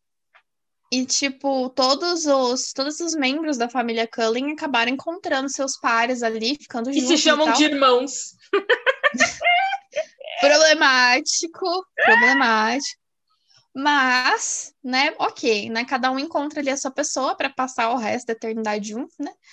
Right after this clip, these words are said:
Speaker 2: Sim.
Speaker 1: Que deve ser chato ser imortal, né? Que chega uma hora que acho que não,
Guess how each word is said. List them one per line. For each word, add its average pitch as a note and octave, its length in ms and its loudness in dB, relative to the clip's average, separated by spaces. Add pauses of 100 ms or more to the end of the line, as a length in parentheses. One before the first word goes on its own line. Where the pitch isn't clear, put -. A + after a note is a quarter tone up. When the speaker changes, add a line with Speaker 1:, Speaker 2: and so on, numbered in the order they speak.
(160)
Speaker 2:
Sim. F#3+ 180 -10
Speaker 1:
Que B3+ 100 -2
deve D4 180 2
ser - 140 -6
chato G#4 360 -2
ser - 180 -8
imortal, C4+ 460 -2
né? D4+ 160 -4
Que C#4+ 60 -6
chega C4 180 -4
uma C4+ 260 0
hora C4 180 0
que D4+ 100 -8
acho C#4+ 180 -6
que D4+ 80 -10
não, D#4 220 -8